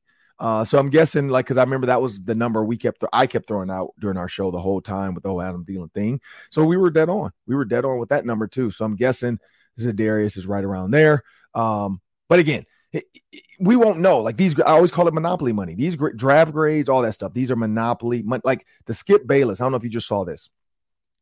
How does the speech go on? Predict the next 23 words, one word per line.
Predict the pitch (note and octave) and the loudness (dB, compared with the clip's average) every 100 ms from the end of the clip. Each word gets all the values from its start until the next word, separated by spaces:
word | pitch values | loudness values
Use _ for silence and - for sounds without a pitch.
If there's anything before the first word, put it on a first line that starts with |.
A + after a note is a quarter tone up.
| _ _ _ | _ _ _
but | - G#2+ | -6 -4
I | |
posted | G#2 B2 A#2 G2 | -2 -2 -2 -6
this | G#2 G2 | -6 -6
on | - G2+ | -6 -6
my, | F#2 F2+ E2+ | -6 -6 -8
uh, | - | -2
Instagram. | D3 - A2+ G#2+ | -2 -2 -4 -4
That's | A#2+ | -2
three | D#3 D#3+ | 0 2
Ron | D3 C3+ | 2 0
Johnson, | C3+ B2 A2+ | -2 -2 -2
by | A2 | 0
the | A2 | 0
way, | |
people | G#2 G#2+ G2+ | -2 -4 -4
on | |
Instagram. | G#2 - G#2+ A2 G#2 | -4 -6 -4 -4 -4
Three | A#2 | -4
Ron | A2+ A2+ | 0 0
Johnson | G#2 A2+ G#2 | 0 -2 -4
on | G2 F#2 _ | -8 -10 _
Twitter, | D3 D#3+ D3+ | 0 4 4